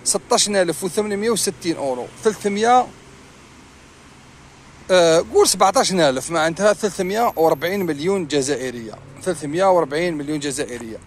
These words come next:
ألفين وسبعطاش، واحد وخمسين ألف كيلومتر،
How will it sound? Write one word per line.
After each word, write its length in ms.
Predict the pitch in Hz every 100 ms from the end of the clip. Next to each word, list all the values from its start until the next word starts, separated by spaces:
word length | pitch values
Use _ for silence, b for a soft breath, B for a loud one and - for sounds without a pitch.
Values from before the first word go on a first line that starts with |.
| 175
ألفين 280 | 151 240 233
وسبعطاش، 680 | 185 156 147 151 160 - - -
واحد 200 | 127 165
وخمسين 460 | 165 156 - 226
ألف 200 | 196 170
كيلومتر، 600 | - 175 139 151 160 170